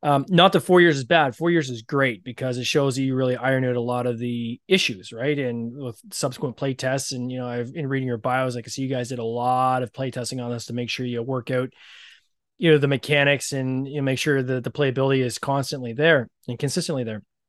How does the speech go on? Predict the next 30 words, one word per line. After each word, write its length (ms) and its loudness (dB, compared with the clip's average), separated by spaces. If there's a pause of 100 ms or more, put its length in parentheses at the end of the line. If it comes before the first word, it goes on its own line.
(760)
Um, 480 4
and 140 6
that 80 8
allows 240 6
you 80 2
to 60 6
actually 220 -2
create 180 -6
the 80 -8
artwork 400 -4
and, 240 -4
and 120 -6
all 140 -2
the 120 -2
other, 200 -2 (160)
you 140 -8
know, 260 -8
beautiful 300 0
things 300 -4
that 60 -8
we're 80 -6
gonna 120 -4
show 180 -4
in 60 -4
a 40 -8
second 320 -4
on 140 -6
this 200 -8
game. 360 0 (640)
Um, 500 4